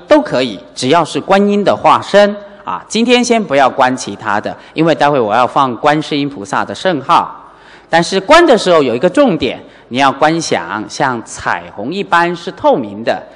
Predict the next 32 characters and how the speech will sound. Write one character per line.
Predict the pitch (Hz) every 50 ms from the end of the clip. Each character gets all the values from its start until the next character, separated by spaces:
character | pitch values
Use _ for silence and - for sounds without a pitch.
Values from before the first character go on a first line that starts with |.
| - - _
这 | - 302 294
一 | 277 247
点 | - - 131 110
是 | 110 - 139
非 | - - 180
常 | 180 - 135 113 120
重 | 120 - 202 170 139
要。 | 135 139 120 90 - - - - - _ _ _ _ _ _ _ _ _ _ _ _ - - - - - - - _ _ _ _ _ _ _ _ _ _ _ _ _ _ _ _ _ _ _ _ _ - - _ _ _ _ _ _ _ _ _ _ _
为 | - 311 330 277
什 | - - 123
么 | 117 123
重 | - 185 180 165
要 | 156 156 151 143 131
呢？ | 127 123 123 123 - - -
因 | - 196
为 | 226 247
各 | 247 294 302
位 | 285 262
都 | 233 - 226 220
读 | - 170 147
过 | 147 170 180 165
《金 | 151 - 196 208 214
刚 | 208 214 208 208 208
经》， | 196 165 160 147 147 147 139 131 139 - - _ _ _ _ _ _ _ _ _ _ _ -
你 | 147 196
也 | 240 262
知 | 202 135 156 190
道 | 190 196 180 165
缘 | 139 139 143 180 240
起 | 240 - - 113
性 | 92 - - 156 139 120
空， | - - 135 131 131 123 123